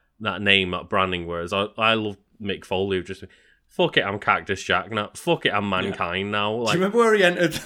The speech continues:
Speaker 2: the Royal Rumble three times as each of his different <laughs> personas? It's like,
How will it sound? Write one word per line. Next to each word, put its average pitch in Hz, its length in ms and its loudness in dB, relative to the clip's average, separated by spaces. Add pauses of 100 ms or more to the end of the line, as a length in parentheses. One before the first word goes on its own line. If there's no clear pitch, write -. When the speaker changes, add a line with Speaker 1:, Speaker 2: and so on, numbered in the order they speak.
(120)
Speaker 2:
the 143 200 2
Royal 139 300 6
Rumble 127 380 2
three 123 280 -4
times 123 480 0
as 127 120 -4
each 120 260 0
of 170 60 6
his 160 140 8
different 180 420 6
<laughs> - 0 -
personas? 196 800 6 (2000)
It's - 460 6
like, 285 180 8